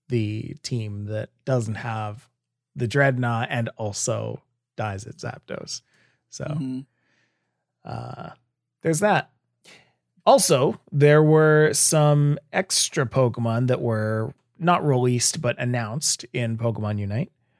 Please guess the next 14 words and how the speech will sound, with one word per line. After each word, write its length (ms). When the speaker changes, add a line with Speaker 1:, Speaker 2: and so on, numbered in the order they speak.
Speaker 1:
Uh, 480
we 200
got 440
Mamoswine 920
and 260
Sylveon. 920
Sylveon 560
is 120
going 120
to 60
be 60
a 80
ranged 480
attacker, 720